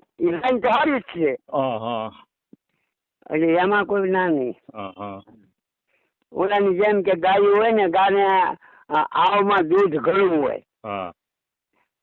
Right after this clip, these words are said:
Speaker 1: એટલે હા, ગાય માતાજી કહેવાય.
Speaker 2: હા.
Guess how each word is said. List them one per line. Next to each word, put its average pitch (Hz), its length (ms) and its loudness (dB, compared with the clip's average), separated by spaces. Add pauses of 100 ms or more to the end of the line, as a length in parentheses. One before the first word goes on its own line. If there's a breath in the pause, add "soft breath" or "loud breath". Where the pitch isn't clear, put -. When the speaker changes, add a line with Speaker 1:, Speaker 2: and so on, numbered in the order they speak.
(400)
Speaker 1:
એટલે 170 200 2
હા, 165 420 2
ગાય 139 400 0
માતાજી 214 520 0
કહેવાય. 135 380 0 (160)
Speaker 2:
હા. 107 300 -8